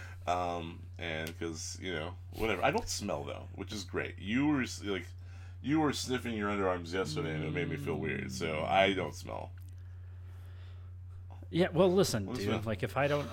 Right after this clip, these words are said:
Speaker 2: if I
Speaker 1: I
Speaker 2: don't
Speaker 1: don't
Speaker 2: check,
Speaker 1: smell.
Speaker 2: who's going to? You know?
Speaker 1: Your poor wife. Um,
Speaker 2: I don't believe it.
Speaker 1: <laughs> and,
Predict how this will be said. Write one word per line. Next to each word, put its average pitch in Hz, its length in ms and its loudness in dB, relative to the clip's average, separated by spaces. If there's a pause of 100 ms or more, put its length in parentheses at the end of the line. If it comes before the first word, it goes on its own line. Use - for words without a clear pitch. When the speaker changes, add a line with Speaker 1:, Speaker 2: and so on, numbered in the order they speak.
Speaker 2:
if - 120 -4
I 139 60 4
Speaker 1:
I - 40 4
Speaker 2:
don't 120 100 8
Speaker 1:
don't 170 80 4
Speaker 2:
check, 113 180 4
Speaker 1:
smell. 202 120 0
Speaker 2:
who's 107 180 2
going 90 360 -4
to? 92 240 -10 (260)
You 98 120 -6
know? 131 200 -6 (1200)
Speaker 1:
Your 101 140 -2
poor 117 340 4
wife. - 400 2 (360)
Um, 110 420 10 (100)
Speaker 2:
I 110 100 8
don't - 200 2
believe - 180 6
it. 151 140 8
Speaker 1:
<laughs> - 40 -10
and, 135 280 6